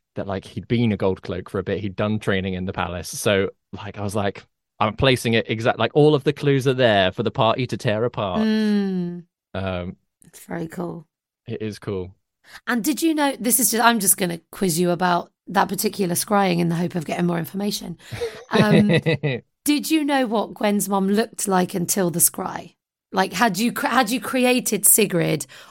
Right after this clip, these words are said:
Speaker 2: or was it that when we scryed on her, you were like, "Okay,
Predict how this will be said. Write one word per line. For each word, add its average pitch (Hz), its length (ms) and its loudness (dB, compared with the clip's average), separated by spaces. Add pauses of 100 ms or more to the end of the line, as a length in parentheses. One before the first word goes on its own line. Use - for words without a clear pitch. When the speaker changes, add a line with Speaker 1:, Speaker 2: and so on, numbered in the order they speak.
(100)
Speaker 2:
or 208 280 0
was 196 280 0
it 190 180 -4 (100)
that 196 220 -4
when 185 500 2 (420)
we 196 180 2
scryed 185 460 0
on 160 120 0
her, 165 180 -4
you 170 200 0
were 175 80 2
like, 180 260 2
"Okay, 196 420 -2